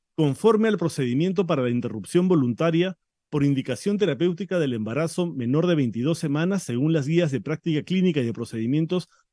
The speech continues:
del Instituto Nacional Materno Perinatal, una junta médica conformada por médicos especialistas", recordemos que la primera junta médica de Loreto le negó el aborto terapéutico,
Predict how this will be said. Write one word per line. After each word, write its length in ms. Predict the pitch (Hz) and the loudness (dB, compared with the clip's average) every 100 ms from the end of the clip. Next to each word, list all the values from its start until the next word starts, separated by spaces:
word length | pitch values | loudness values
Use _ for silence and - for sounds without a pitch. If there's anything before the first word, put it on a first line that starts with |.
| _ | _
del 140 | 131 127 | -2 -2
Instituto 400 | - 120 180 185 | -2 -4 -2 0
Nacional 400 | 165 123 143 170 | 0 -2 0 0
Materno 480 | 127 127 151 170 | 0 -2 0 0
Perinatal, 600 | 151 127 131 131 147 185 - _ _ - | 0 0 0 0 0 0 -4 _ _ -2
una 180 | 196 196 | 0 2
junta 320 | 208 208 175 | 2 4 4
médica 400 | 175 196 208 185 | 4 4 2 -2
conformada 640 | 135 107 120 139 175 180 | -4 -6 -2 0 2 2
por 160 | 151 120 | 0 0
médicos 480 | 160 190 190 156 127 | 2 2 0 -6 -8
especialistas", 800 | 113 104 - 117 160 - 208 180 | -10 -12 -6 0 0 0 -2 -2
recordemos 400 | 120 123 170 165 | -2 0 0 0
que 60 | |
la 100 | 135 | -2
primera 280 | 120 143 165 | 0 -2 0
junta 260 | 185 165 156 | 0 0 0
médica 480 | 175 175 165 175 - _ _ 120 | 0 0 -2 -4 -6 _ _ -2
de 240 | 139 170 | 2 4
Loreto 480 | 143 143 170 175 175 | 4 6 4 2 -2
le 180 | 147 123 | -2 0
negó 460 | 117 135 180 190 | 0 2 2 0
el 300 | 160 175 170 | -2 -2 -4
aborto 340 | 131 131 139 160 | -6 -6 -4 -2
terapéutico, 720 | 156 135 170 170 160 208 226 | 0 4 4 4 0 -4 -4